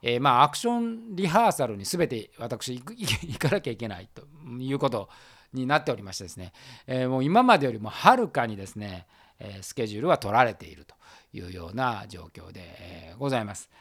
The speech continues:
まあ、ただですね、あの、実際こう、現場行ってアクションをつけて、まあ、新しい人なんかもね、今までだったら新しい人っても、まあ、二時間の稽古だけでしか会わなかったんですけども、まあ、アクション稽古で見て、まあ、前回なんか奥村君、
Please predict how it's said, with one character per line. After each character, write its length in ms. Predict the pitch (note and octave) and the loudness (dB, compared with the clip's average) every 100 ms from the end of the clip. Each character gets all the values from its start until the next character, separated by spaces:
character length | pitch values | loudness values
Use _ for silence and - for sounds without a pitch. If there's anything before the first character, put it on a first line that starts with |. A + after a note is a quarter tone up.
| - | -12
ま 120 | - C#4 | 2 4
あ、 40 | |
た 120 | D4 | 6
だ 140 | D#4+ A3 | 6 6
で 100 | C#3+ | 4
す 100 | C3 | 2
ね、 380 | C3+ C3 A#2 - | 2 2 0 -2
あ 140 | E3 | -2
の、 140 | D#3 D3 | -2 -2
実 220 | D3 C#3+ | -4 0
際 140 | G3+ | 0
こ 460 | G3 G#3+ G#3+ G#3 - | 2 4 4 2 -6
う、 40 | _ - | _ -12
現 240 | D#3+ F#3+ | -4 -2
場 120 | G3 G3+ | 2 2
行 100 | G#3 | 0
っ 40 | |
て 240 | _ C#3 | _ 2
ア 100 | B2 | 2
ク 80 | C#3 | 2
シ 100 | - | -2
ョ 40 | C3+ | -4
ン 140 | G#2 | -4
を 80 | F#2+ | -8
つ 120 | - | -8
け 140 | A#2+ | -8
て、 220 | G#2+ A2+ G2+ | -6 -6 -2
ま 140 | A#2+ | 0
あ、 80 | B2 | 2
新 200 | B2+ B2+ | 2 2
し 300 | - G#2+ F2+ | 0 -6 -8
い 20 | |
人 320 | E2 A#2 G2+ F2+ | -10 -8 -8 -10
な 100 | F#2+ | -10
ん 60 | |
か 100 | G2 | -10
も 100 | F#2 | -6
ね、 220 | A#2+ E3 - - - - | -6 -6 -8 -20 -14 2
今 140 | C4 | 6
ま 100 | D#4 | 6
で 80 | G3+ | 6
だ 80 | C3+ | 4
っ 60 | |
た 80 | - | 2
ら 120 | A#2+ | 0
新 160 | D3+ G3 | 2 0
し 140 | F#3 | 0
い 20 | D#3 | -4
人 140 | - | -4
っ 20 | C3+ | -6
て 140 | - | -4
も、 120 | B2 | -2
ま 120 | B2+ | 0
あ、 40 | C3+ | 0
二 120 | C3+ | 0
時 100 | E3+ | 0
間 140 | G#3 | 0
の 80 | C#3 | 0
稽 120 | D3 | -2
古 120 | C3+ A2 | -2 -2
だ 100 | A#2 | -2
け 80 | |
で 80 | A#2+ | -2
し 100 | A#2 | -4
か 240 | - F#2+ - - - _ | -4 -6 -6 -16 -20 _
会 140 | C3 | 6
わ 80 | D#3+ | 6
な 80 | E3+ | 6
か 80 | A#2+ | 0
っ 100 | - | -4
た 100 | E2+ | -12
ん 80 | |
で 60 | E2 | -14
す 80 | - | -14
け 100 | - | -10
ど 60 | |
も、 200 | B2+ F#3 | -4 -2
ま 120 | D#3+ F3 | 0 0
あ、 60 | |
ア 60 | F3 | 0
ク 60 | |
シ 80 | - | -2
ョ 40 | B3 | -2
ン 60 | |
稽 160 | B3 A#3+ | -2 -2
古 120 | D#3 | -2
で 360 | A#2+ G2+ F2 - | 0 -2 -4 -8
見 100 | C#3 | -4
て、 60 | C#3 | 2
ま 100 | E3 | 4
あ、 20 | |
前 120 | A#3 | 4
回 120 | A3+ | 4
な 80 | D#3+ | 2
ん 20 | |
か 100 | A2+ | 2
奥 160 | A#2 F3+ | -2 0
村 200 | F3 C3 | 2 2
君、 340 | G#2+ F#2+ F2 | 0 -12 -14